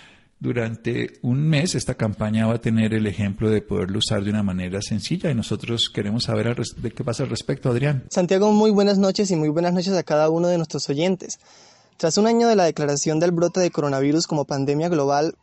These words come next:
Speaker 2: por parte de la O M S, el covid diecinueve se ha convertido en un escenario de impacto sin precedentes para la sociedad y la economía. Diferentes iniciativas se han realizado con el objetivo de mitigar el impacto del virus,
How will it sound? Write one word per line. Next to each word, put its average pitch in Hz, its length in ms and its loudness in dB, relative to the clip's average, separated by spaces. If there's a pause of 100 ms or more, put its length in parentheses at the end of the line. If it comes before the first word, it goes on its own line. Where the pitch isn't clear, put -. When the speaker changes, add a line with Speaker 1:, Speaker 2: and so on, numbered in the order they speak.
(320)
Speaker 2:
por 143 160 -4
parte 180 320 -2
de 143 140 2
la 139 140 2
O 143 100 0
M 175 260 0
S, 175 240 -4 (460)
el 175 120 0
covid 202 200 4
diecinueve 185 480 2
se 160 180 -2
ha 175 80 -2
convertido 208 640 2
en 165 200 0
un 170 100 2
escenario 170 500 0
de 190 60 0
impacto 147 480 -2
sin 160 240 0
precedentes 180 800 -2 (480)
para 208 180 4
la 196 80 4
sociedad 180 540 2 (100)
y 185 80 0
la 165 140 4
economía. 156 580 0 (560)
Diferentes 175 560 0
iniciativas 196 680 2
se - 180 -2
han 165 100 0
realizado 175 440 0
con 196 120 0
el 151 120 2
objetivo 151 440 -2
de 180 80 4
mitigar 143 420 0
el 175 100 2
impacto 147 420 -2
del 147 160 2
virus, 165 400 0